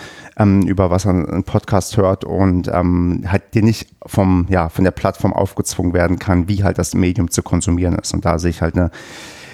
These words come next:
gewisse Gefahr, wo aber auch halt nicht entgegengesteuert wird und, und am Ende wird sich das irgendwie durchsetzen und da muss man halt wissen, wie man selbst damit, ähm, umgeht und wie nicht und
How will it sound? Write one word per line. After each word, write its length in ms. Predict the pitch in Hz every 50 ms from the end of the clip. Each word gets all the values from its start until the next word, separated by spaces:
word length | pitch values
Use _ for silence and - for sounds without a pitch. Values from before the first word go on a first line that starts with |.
| - -
gewisse 300 | 120 117 104 127 - 135
Gefahr, 540 | 107 110 107 - - 107 101 110 113 101 92
wo 100 | 104 104
aber 180 | - 92 90 101
auch 140 | 95 -
halt 140 | - 101 -
nicht 120 | 104 - -
entgegengesteuert 880 | 90 78 - - 87 - 95 92 92 - - 90 85 87 87 - -
wird 120 | - - 95
und, 160 | 85 82 - - -
und 180 | 90 92 80
am 120 | 85 78 -
Ende 180 | 85 95 95
wird 160 | 87 87 92 -
sich 100 | - 95
das 120 | 92 -
irgendwie 180 | 95 87 87 87
durchsetzen 500 | - 90 92 92 - 110 95 - - 101
und 120 | 90 80
da 40 | 85
muss 160 | 85 87 -
man 140 | - - -
halt 160 | 90 82 90
wissen, 240 | 90 92 - - 90
wie 80 | 90
man 160 | 85 87 87 85
selbst 320 | - 95 85 - - -
damit, 260 | 87 87 87 - - -
ähm, 220 | - 87 87 85 -
umgeht 520 | - 107 104 107 101 - 95 92 92 -
und 240 | - - 87 85 -
wie 60 | -
nicht 300 | 82 87 98 - - -
und 180 | - 92 95